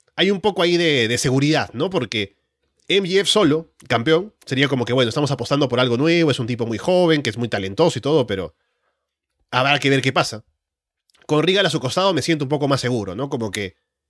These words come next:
tenemos una presencia un poco más fuerte, eh, como el campeón mundial, acompañado de este tipo que es legendario y demás. Así que me gusta esa alianza ahora. Y aparte da mucho juego, como ya, eh, iba diciendo Paulina,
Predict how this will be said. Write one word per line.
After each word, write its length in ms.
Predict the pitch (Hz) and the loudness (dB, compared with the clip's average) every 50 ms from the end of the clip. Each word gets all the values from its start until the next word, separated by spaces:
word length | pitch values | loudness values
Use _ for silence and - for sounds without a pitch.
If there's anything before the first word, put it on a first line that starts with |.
| _ _ _ | _ _ _
tenemos 300 | - 139 151 165 170 160 | -2 0 2 2 2 2
una 160 | 185 185 151 | 0 0 0
presencia 680 | 143 185 175 - 175 175 175 160 - - 170 175 170 170 | 0 -2 0 0 0 0 0 0 -2 0 2 2 4 2
un 140 | 160 147 | 2 0
poco 200 | 139 170 143 147 | -2 -2 0 0
más 420 | 139 147 151 151 - - - - - | 0 0 0 0 -2 -2 -4 -6 -6
fuerte, 600 | - - 170 165 151 147 - - 135 131 - _ _ _ _ _ _ _ _ _ _ _ _ _ | -4 -2 0 2 0 0 -2 -4 -6 -6 -6 _ _ _ _ _ _ _ _ _ _ _ _ _
eh, 220 | - 117 117 110 98 | -8 -6 -6 -4 -4
como 220 | 127 127 127 123 | 0 2 2 2
el 80 | 117 104 | 2 0
campeón 360 | - 107 104 139 147 147 143 | -2 -2 0 0 0 2 2
mundial, 540 | 135 123 120 139 147 143 143 143 139 135 117 | 0 0 0 2 4 4 4 4 4 2 2
acompañado 540 | 101 117 110 98 113 117 127 127 127 127 | 0 -2 -4 -2 -2 0 2 4 4 4
de 60 | 120 120 | 4 2
este 160 | - 120 107 | 0 -2 -4
tipo 340 | - 135 131 113 - 113 101 | -2 -2 -2 -2 -2 -4 -4
que 80 | 107 | -4
es 160 | 95 - - | -6 -8 -8
legendario 640 | 98 95 95 - 101 113 139 143 143 139 131 117 110 | -10 -10 -10 -8 -4 -2 0 2 2 2 2 0 -2
y 40 | 104 | -4
demás. 320 | 107 123 135 135 - - _ _ _ _ _ _ _ _ _ _ _ _ | -6 -6 -8 -10 -14 -18 _ _ _ _ _ _ _ _ _ _ _ _
Así 180 | - 131 151 175 | -6 -2 0 0
que 80 | 180 170 | 2 2
me 80 | 151 | 2
gusta 240 | 165 190 185 - 196 | 2 2 2 0 0
esa 100 | - 165 | 0 0
alianza 380 | 151 151 165 175 185 165 180 180 | 2 2 2 2 0 0 0 2
ahora. 320 | 180 190 185 185 185 - _ _ _ _ _ _ _ _ _ _ _ _ _ _ | 2 0 0 -2 -6 -12 _ _ _ _ _ _ _ _ _ _ _ _ _ _
Y 120 | 135 139 | 0 0
aparte 320 | 135 127 170 160 147 160 | 2 2 2 2 2 2
da 80 | 151 151 | 2 2
mucho 220 | 160 160 - 156 | 2 0 0 -2
juego, 260 | - - 170 175 175 143 | 0 0 2 2 2 0
como 160 | 135 120 117 | 0 0 2
ya, 240 | 127 131 135 135 139 | 2 2 2 2 0
eh, 360 | 78 82 80 95 107 107 87 | -2 -4 -8 -8 -8 -8 -6
iba 160 | 113 127 127 | -4 -2 -2
diciendo 280 | 127 110 - 127 127 107 | -2 -2 -2 -2 -2 -2
Paulina, 500 | 104 104 120 139 143 135 127 117 113 | -2 0 2 2 2 4 2 2 0